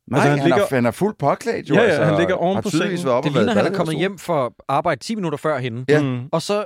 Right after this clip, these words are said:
Speaker 3: øh, smadrer han hendes nakke ind i væggen, og jeg har bare skrevet her, "Det er jo heldigt, at paryk-, parykken, der fylder tyve æderstuduenstuner,
Speaker 1: <laughs>
Speaker 3: den afbøder slaget."
Speaker 1: Ja.
Speaker 3: Men jeg forstår ikke, hvordan hun formår sådan at ramme med kraniet i væggen, og det ved, det er meget tydeligt, grunden til, at vi bruger så meget tid, lytter.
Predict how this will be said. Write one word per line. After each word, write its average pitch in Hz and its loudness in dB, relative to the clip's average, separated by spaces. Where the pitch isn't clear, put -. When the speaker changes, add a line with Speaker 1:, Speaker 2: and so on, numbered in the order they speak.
Speaker 3:
øh, 170 -2
smadrer 160 -2
han 160 -4
hendes 147 -8
nakke 156 -2
ind 175 -4
i 165 -6
væggen, 180 -2
og 151 -8
jeg 151 0
har 151 0
bare 151 -4
skrevet 160 -2
her, 165 -2
"Det - -14
er 156 -4
jo 151 -4
heldigt, 180 -6
at 143 -6
paryk-, 147 -8
parykken, 151 -4
der 143 -2
fylder 165 -4
tyve 190 -4
æderstuduenstuner, 143 -4
Speaker 1:
<laughs> - -14
Speaker 3:
den 156 -2
afbøder 160 0
slaget." 160 -2
Speaker 1:
Ja. 135 2
Speaker 3:
Men 156 2
jeg 165 0
forstår 208 0
ikke, 170 -2
hvordan 175 0
hun 170 -4
formår 180 -2
sådan 180 -12
at 151 0
ramme 170 2
med 175 -4
kraniet 190 -4
i 143 -6
væggen, 156 -4
og 151 -2
det 156 -4
ved, 175 -2
det 156 -2
er 143 -2
meget 156 0
tydeligt, 196 -8
grunden 185 -6
til, 170 -10
at 156 -6
vi 151 -8
bruger 156 -4
så 151 -12
meget 139 -4
tid, 165 -8
lytter. 131 -4